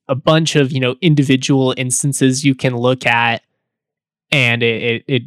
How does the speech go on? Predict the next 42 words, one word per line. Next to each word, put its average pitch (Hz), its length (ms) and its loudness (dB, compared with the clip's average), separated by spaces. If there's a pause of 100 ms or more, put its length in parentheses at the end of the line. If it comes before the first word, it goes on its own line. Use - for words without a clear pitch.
(160)
you 147 100 0
know, 120 80 4
looks 117 320 -2
poorly 123 560 0
for 120 320 0
those 117 240 -2
individuals. 117 680 -6
There's 117 200 -4
some 123 120 -8
stuff - 300 0
in 120 80 -8
there 117 160 -4
that 107 160 -8
looks 117 200 -10
really 120 180 -4
bad 117 220 -2
about 117 240 -4
Mike 110 260 -10
Bobo. 170 540 4 (760)
There's 131 200 0
some 131 120 -6
stuff 131 300 0
in 135 100 -4
there 120 200 0
that 120 200 -4
makes 123 240 -4
Joe 117 180 -2
Parker 143 420 -2
not 127 280 -4
look 127 200 -6
very 120 360 -2
strong 127 500 0
in 120 100 -4
his 120 220 -8
position 120 460 -6
as 117 160 -8
the 120 140 -2
athletic 139 440 0
director. 127 640 -2 (800)
There's, 117 580 0
you 131 140 -4
know, 113 240 -4